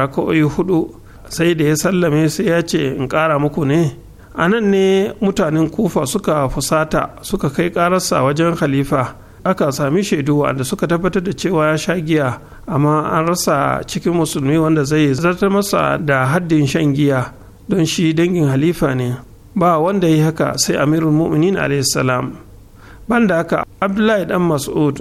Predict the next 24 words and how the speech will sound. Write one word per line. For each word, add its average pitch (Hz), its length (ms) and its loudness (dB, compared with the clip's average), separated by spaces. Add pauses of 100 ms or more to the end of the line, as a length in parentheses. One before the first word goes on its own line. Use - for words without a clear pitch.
ridwanullahi 160 680 2
ta'ala 156 380 0
alaihi, 139 440 2
wanda 135 320 0
ya 185 100 2
kasance 170 840 0 (500)
ma'ajin 185 520 2
kudaden 170 840 0 (140)
mutanen 151 560 0
Kufa, 151 580 -2 (120)
ya 151 200 0
sami 156 300 0
matsala 170 520 0 (100)
da 151 100 0
shi 190 280 0 (120)
Walid 165 300 0
bin 151 180 2
Utba 160 540 -2 (260)
saboda 147 640 0
kudaden 175 520 -2
jama'a 156 460 0
da 131 60 -2
yake 147 500 0
dauka 165 500 0